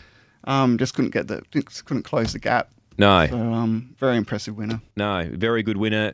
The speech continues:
Speaker 2: Again, probably gonna have to go similar sort of time to beat Zipping Zabo from where it's boxed, but we'll talk about that in the preview.
Speaker 1: Yep.
Speaker 2: Uh, Gypsy Bun was the heat winner of heat number six, ran twenty-nine sixty-seven, began fast, took the lead mid-race and was strong.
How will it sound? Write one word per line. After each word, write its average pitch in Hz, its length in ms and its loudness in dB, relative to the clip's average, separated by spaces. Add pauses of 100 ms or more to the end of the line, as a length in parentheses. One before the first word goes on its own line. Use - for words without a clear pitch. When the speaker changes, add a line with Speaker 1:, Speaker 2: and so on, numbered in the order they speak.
(120)
Speaker 2:
Again, 117 520 0
probably 127 260 0
gonna 113 220 0
have 123 220 -2
to 117 80 -2
go 107 320 2
similar 113 400 -2
sort 110 160 -4
of 104 100 -2
time 110 320 -4
to 101 80 -2
beat 101 220 -2
Zipping 104 240 -4
Zabo 98 420 -2
from 101 160 -4
where 98 180 0
it's 92 120 -6
boxed, 120 320 -4
but 101 80 -6
we'll 95 100 -6
talk 107 180 -2
about 95 220 -2
that 98 160 -2
in 87 80 -6
the 82 80 -4
preview. 123 420 -2 (140)
Speaker 1:
Yep. 139 300 -12
Speaker 2:
Uh, 101 40 -2 (120)
Gypsy 147 420 -2
Bun 139 260 0
was 113 200 -2
the 113 280 0
heat 139 200 -2
winner 127 240 0
of 101 80 -4
heat 131 160 -2
number 110 180 -4
six, - 300 -4
ran 117 180 -2
twenty-nine 127 480 -2
sixty-seven, 127 680 -2
began 113 360 -2
fast, 123 480 -2
took 156 180 -4
the 120 100 -4
lead 117 260 0
mid-race 117 500 -2
and 113 80 -2
was 90 120 -4
strong. 170 480 -2